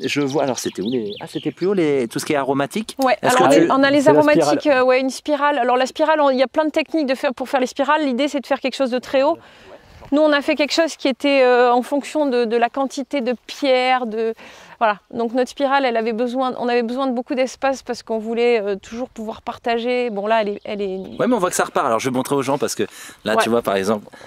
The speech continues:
Speaker 1: on
Speaker 2: Ouais.
Speaker 1: voit que là, c'est ça, c'était de l'année dernière et que ça
Speaker 2: Ouais,
Speaker 1: repousse
Speaker 2: ça,
Speaker 1: dessous.
Speaker 2: c'est l'amélis qui, euh, qui redémarre. Et le but, c'est vraiment d'avoir, euh, d'avoir une spirale où on fasse tourner des, moi, je suis beaucoup axée sur les plantes médicinales, mais qu'on fasse tourner,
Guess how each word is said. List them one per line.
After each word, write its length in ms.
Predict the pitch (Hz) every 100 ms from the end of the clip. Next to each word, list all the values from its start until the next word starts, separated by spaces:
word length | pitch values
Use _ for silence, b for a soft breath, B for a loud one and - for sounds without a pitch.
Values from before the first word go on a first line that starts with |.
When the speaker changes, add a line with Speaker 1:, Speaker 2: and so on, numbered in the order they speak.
| B
Speaker 1:
on 100 | -
Speaker 2:
Ouais. 80 | 113
Speaker 1:
voit 160 | 120
que 100 | -
là, 120 | 127 123
c'est 140 | 123
ça, 180 | - 135
c'était 320 | - 107 120
de 80 | 104
l'année 220 | 110 113
dernière 520 | 113 110 139 175 170
et 60 | -
que 60 |
ça 80 | 233
Speaker 2:
Ouais, 60 | 220
Speaker 1:
repousse 200 | - 123
Speaker 2:
ça, 160 | 131 254
Speaker 1:
dessous. 120 | 180
Speaker 2:
c'est 60 | 233
l'amélis 460 | 233 240 247 254 -
qui, 160 | 233
euh, 100 | 208
qui 160 | 220 -
redémarre. 420 | 214 233 247 269
Et 60 | 247
le 60 |
but, 180 | 220 269
c'est 120 | - 262
vraiment 300 | 247 254 277
d'avoir, 420 | 254 233 254 233
euh, 240 | 220 214
d'avoir 300 | 196 226 240
une 100 | 254
spirale 460 | 233 - 240 254 254
où 100 | 226
on 380 | 226 220 220 226
fasse 280 | - 240
tourner 380 | - 262 254 262
des, 520 | 240 240 233 233 226 220 233 B B B
moi, 120 | 247
je 40 |
suis 160 | - -
beaucoup 220 | 226 -
axée 240 | 262 - 254
sur 160 | 247
les 80 | 233
plantes 260 | - 233 233
médicinales, 600 | 226 214 - 247 254 262 B B B B -
mais 80 |
qu'on 160 | 226 240
fasse 280 | 226 247 -
tourner, 360 | 262 254 269